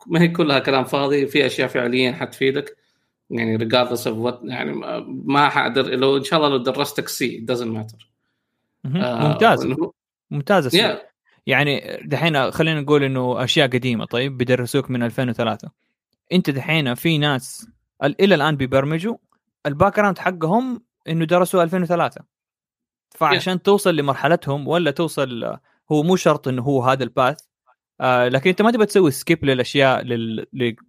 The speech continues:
Speaker 2: للتاريخ، إنه كيف وصلنا للفترة الحالية مثلا، ليش في نود،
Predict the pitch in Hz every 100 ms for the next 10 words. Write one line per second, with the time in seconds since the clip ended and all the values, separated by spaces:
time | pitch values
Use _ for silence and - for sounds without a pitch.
0 | 127 120 - 120 135 120 - - _ _
1 | _ _ _ _ 123 120 - 131 117 131
2 | 123 143 131 127 120 120 117 113 - 131
3 | - 110 107 113 110 104 104 - 113 135
4 | 156 160 - - 131 123 110